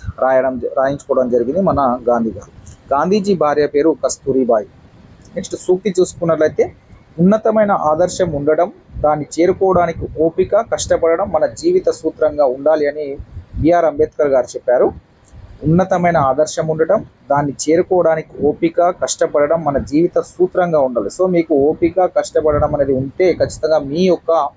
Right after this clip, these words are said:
గోల్ని మీరు ఖచ్చితంగా రీచ్ అవుతారు. ఇక్కడ ఒక విషయం చూడండి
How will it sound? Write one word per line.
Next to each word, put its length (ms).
గోల్ని 240
మీరు 260
ఖచ్చితంగా 580
రీచ్ 260
అవుతారు. 320
ఇక్కడ 220
ఒక 100
విషయం 380
చూడండి 440